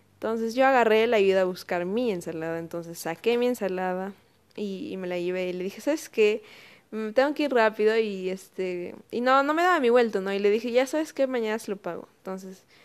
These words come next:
me fui, me fui corriendo y ya ni siquiera comí porque faltaban como que diez minutos y fue lol, fue un fake. Entonces, este, ya desde ese día entonces me puse a pensar, dije,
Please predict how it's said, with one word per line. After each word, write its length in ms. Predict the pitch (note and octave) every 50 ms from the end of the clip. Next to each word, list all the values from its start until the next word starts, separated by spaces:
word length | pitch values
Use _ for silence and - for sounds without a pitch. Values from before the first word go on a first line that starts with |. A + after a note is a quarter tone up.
| _ _ _ _
me 100 | - F#3+
fui, 300 | - - A3 A3+ A3 A3
me 100 | G#3 G3
fui 120 | G3 - G3
corriendo 500 | - F#3+ F#3+ F#3+ F#3+ F#3+ F#3 F3+ F#3 - _ - - _ _ _ _ _ _ _ _ _ _ _ _ _ _ _ _ _ _ _ _
y 120 | - F#3+ F#3+
ya 180 | G3+ G3+ G#3 G#3+
ni 100 | G#3 G3
siquiera 320 | - F#3+ - G#3+ G#3 G3+
comí 220 | - G#3+ B3 D4+ E4+
porque 240 | - A#3+ G3 G#3
faltaban 420 | - F#3+ F#3 F#3+ F3+ F3+ F3 F3+ E3+
como 180 | E3+ E3+ E3+
que 140 | - F3+ E3+ E3+
diez 240 | F3 E3+ E3+ D#3+
minutos 520 | E3+ E3 E3 E3 - - - - - - _ _ -
y 180 | F#3 E3+ F3
fue 440 | F3+ - - F#3 F#3 F3+ F3+ G3+ G#3 _ _ _ _ _ _ -
lol, 340 | F#3 F3 E3 D#3+ - G#3 - _ _ _ _ _ _ _ _ _
fue 260 | - G#3 G3 F#3+ - - _ _ _ _ _ _ _ _
un 300 | - G3+ G3 F#3+ G3 A3+ _ _ _
fake. 480 | _ - - - - - - _ - - _ _ - - _ _ _ _ -
Entonces, 640 | A3 A3+ A3 - A#3 A#3 A#3+ A#3 A#3+ A#3+ A#3+ -
este, 840 | A3+ G#3+ G#3 - - - - - F#3+ F#3+ F#3 F3+ F3+ F3 - G#3+ - G#3+ G#3+ - _ _ _ _ _ _ _ _ _ -
ya 300 | A3+ A3+ C#4 D#4+ F4 E4+
desde 200 | D#4 C#4+ D4 D4+
ese 200 | D4+ F#4 F4 C#4+
día 220 | C#4+ C#4 C#4+ D4
entonces 260 | C#4+ C4+ C4+ C4+ C#4
me 60 | C4+
puse 220 | B3 - - - C#4
a 20 |
pensar, 360 | - A3+ G3 G3 G3+ F#3+ F#3+ F#3+
dije, 320 | F#3+ G3 - G3 G3+ G#3